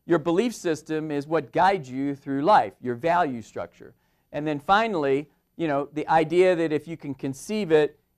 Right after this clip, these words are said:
and you convince yourself and you begin to believe that you actually can, that aspiration can become a reality, you will in fact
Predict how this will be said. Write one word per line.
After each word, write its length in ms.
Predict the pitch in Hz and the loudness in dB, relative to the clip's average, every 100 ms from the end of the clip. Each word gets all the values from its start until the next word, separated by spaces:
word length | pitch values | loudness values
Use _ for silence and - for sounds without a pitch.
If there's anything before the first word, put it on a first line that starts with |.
| - | -12
and 160 | 143 | -8
you 140 | 151 139 | -6 -6
convince 500 | - 143 139 202 208 | -6 -4 -2 -2 -4
yourself 500 | 151 - 151 139 139 | -10 -4 2 4 2
and 100 | 139 | -2
you 120 | 139 | -6
begin 280 | 135 139 156 | -4 -4 -4
to 40 | 131 | -6
believe 460 | 120 139 170 175 | -4 0 0 -2
that 200 | 139 127 | -6 -8
you 120 | 147 139 | -2 -2
actually 420 | 147 - 147 127 | -2 -6 -10 -10
can, 480 | - 196 170 135 127 | -8 -8 -6 -4 -4
that 160 | 127 | -4
aspiration 720 | 139 139 131 139 135 127 127 | -2 -4 -4 -6 -4 -4 -8
can 160 | 117 127 | -12 -10
become 300 | 120 147 143 | -10 -10 -8
a 40 | |
reality, 680 | 120 120 131 147 131 117 117 _ _ _ - | -6 -2 0 2 2 -2 -8 _ _ _ -8
you 220 | 170 208 | -4 6
will 260 | 175 220 | 10 12
in 140 | 196 147 | 10 6
fact 460 | 175 156 156 - | 2 2 0 -4